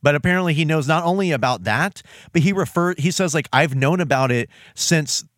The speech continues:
Third Earth, the planet we're on, was called First Earth." This really, th-, I had to pause it 'cause it threw me. Th-, Third Earth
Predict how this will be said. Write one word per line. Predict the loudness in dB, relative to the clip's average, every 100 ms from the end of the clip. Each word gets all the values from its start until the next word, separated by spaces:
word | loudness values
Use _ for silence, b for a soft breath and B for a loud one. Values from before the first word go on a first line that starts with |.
| _
Third | -2 0 0
Earth, | -2 -2 -4 -8
the | -6
planet | -2 -2 0
we're | 0
on, | 0 0
was | -4 -2
called | -2 -2
First | -4 -4 -2 -6 -8
Earth." | -8 -8 -18 -20 b b b b b _ -6 0
This | 0 0 -4
really, | -2 0 2 0 -2 -6 -12 _ _
th-, | -14 -8 0
I | 0
had | 2
to | 0
pause | 0 0 -2
it | -6 -6
'cause | -4 -2
it | -4
threw | -2 -2
me. | -2 -4 b b b b _ _ -20
Th-, | -20 -20 -20 -2
Third | 0 0 -2
Earth | -2 -4 -6